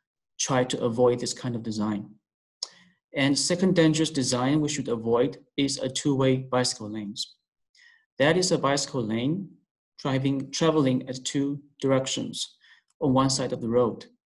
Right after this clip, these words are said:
And that could also increase the risk of conflict for cyclists. Another important thing to think about is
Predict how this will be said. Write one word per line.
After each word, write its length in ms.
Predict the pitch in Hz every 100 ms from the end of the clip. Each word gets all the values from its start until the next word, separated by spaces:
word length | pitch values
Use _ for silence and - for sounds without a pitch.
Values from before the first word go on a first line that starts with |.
| _ _ -
And 260 | 123 123 120
that 320 | 135 - - _ -
could 240 | 139 139 -
also 320 | 151 151 160 156
increase 440 | 131 135 139 131
the 100 | 131
risk 320 | 127 127 - - - _ -
of 80 | -
conflict 520 | - 139 139 110 - - _ -
for 120 | 135
cyclists. 680 | - 127 127 - - - _ _ _ _ _ _ _ _ _ _ _ _ _ _ _ _ _ _ - - _ _ _ _ -
Another 340 | 139 156 196
important 500 | 185 180 190 175 170
thing 220 | 165 160 156
to 100 | 156
think 260 | - 147
about 400 | 143 127 110 110
is 520 | 147 131 131 - -